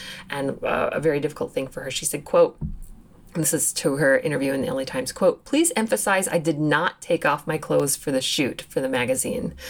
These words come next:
Posing for the mock centerfold was the toughest thing I've ever done. I'm not going to do nudity, nudity on camera or a Porky's type exploitation film to become a star.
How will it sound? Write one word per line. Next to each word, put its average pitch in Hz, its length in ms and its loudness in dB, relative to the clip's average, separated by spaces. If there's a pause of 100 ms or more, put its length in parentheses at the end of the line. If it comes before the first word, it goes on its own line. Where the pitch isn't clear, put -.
(300)
Posing 202 320 4
for 190 160 2
the 170 40 6
mock 151 300 2
centerfold 147 480 0
was 143 160 -2
the 151 80 0
toughest - 420 -4
thing 131 240 -4
I've 143 140 -4
ever 127 240 -2
done. 127 460 -2 (400)
I'm 160 80 2
not 190 160 4
going 233 180 4
to 220 80 4
do 180 180 2
nudity, 165 560 4
nudity 175 460 4
on 147 220 0
camera 143 640 0
or 143 180 4
a 147 100 2
Porky's 160 600 0
type 147 300 -4
exploitation 143 640 -2
film 135 220 -4
to 131 100 -8
become 135 280 -6
a 131 40 -4
star. 135 460 -2